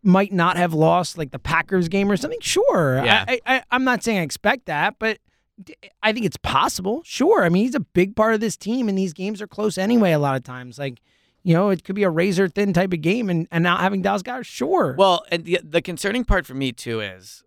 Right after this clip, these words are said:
Speaker 2: so we did the post-game pod and obviously talked about the run defense and the defense. And I think that the defense was ultimately why they lost the game.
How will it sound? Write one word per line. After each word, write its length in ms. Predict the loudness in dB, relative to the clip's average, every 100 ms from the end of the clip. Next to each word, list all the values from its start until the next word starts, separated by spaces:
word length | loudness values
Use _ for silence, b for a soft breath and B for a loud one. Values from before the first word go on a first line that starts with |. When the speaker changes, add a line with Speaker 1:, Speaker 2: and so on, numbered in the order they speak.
| -8
Speaker 2:
so 120 | 0
we 60 | 2
did 140 | 4
the 80 | 4
post-game 460 | 2 0 -2 -4
pod 380 | 0 -2 -2 -6 _ -12
and 320 | -8 -8 -12 _
obviously 380 | -2 -2 -2 -8
talked 240 | -4 -4 -2
about 200 | -6 -4
the 60 |
run 200 | 0 -2
defense 420 | -2 -14 -20 -18
and 80 | -12
the 60 | -10
defense. 520 | -4 -4 -4 -14 -16
And 80 | -6
I 100 | -6
think 240 | -2 -2
that 120 | -2 -4
the 80 |
defense 420 | -6 -8 -8 -8 -10
was 120 | -4
ultimately 420 | -4 -2 -6 -6
why 300 | -4 0 0
they 120 | 0
lost 340 | -4 -6 -8 -14
the 60 |
game. 180 | -20 -20